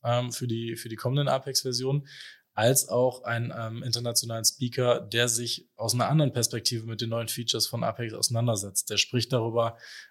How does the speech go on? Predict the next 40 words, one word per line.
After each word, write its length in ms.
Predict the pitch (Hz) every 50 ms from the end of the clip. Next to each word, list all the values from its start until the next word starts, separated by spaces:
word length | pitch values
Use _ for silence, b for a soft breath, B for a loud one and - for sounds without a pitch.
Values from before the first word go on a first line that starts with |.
| B
äh, 60 | B 110
was 340 | 107 110 104 101 107 -
der 140 | - - 95
Abstract 400 | 113 - - - 110 101 - -
hergibt, 440 | 117 110 113 107 110 104 - - B B B B B B B B B
ähm, 340 | 117 107 104 104 104 113
spricht 360 | - - - - 113 - - 120
er 200 | 113 110 - -
über 440 | 117 104 104 110 107 107 107 -
Features, 480 | - - - - 127 117 - 120 98 -
die 400 | - 113 107 110 113 - - _ _ _ _ _ _
viel 260 | - - 139 135 131 -
erwähnenswerter 580 | 120 107 120 139 156 147 139 139 139 135 131
sind 120 | 127 131 135
als 160 | 131 131 -
die 120 | - 139
anderen, 300 | 127 135 135 131 131 123
welche 340 | 110 110 113 107 117 110 110
waren 260 | 113 113 113 113 113
dann 200 | 110 110 110 104
wirklich 400 | 110 110 - - 113 104 - - -
stabil 420 | - - - 110 101 113 127 131
und 120 | 131 120 110
welche 280 | 117 110 104 113 107
waren 200 | 104 104 104 104
nicht 180 | 120 151 143 -
so 100 | - 139
stabil, 600 | - - 139 131 127 135 143 139 139 143 143 139 B B B B B B B B -
äh, 220 | 127 123 123 123 123
nach 160 | 127 127 120
der 180 | - - - 127
Umsetzung, 560 | 127 117 123 123 110 - - 127 123 123 110
was 240 | 117 113 - 117 117
war, 320 | 117 113 113 113 113 110
äh, 120 | 110 104
zu 120 | - - 120
erwarten 400 | 110 107 104 117 117 123 120 123
und 80 | 107
was 140 | 107 104 -
nicht. 280 | 117 127 123 - -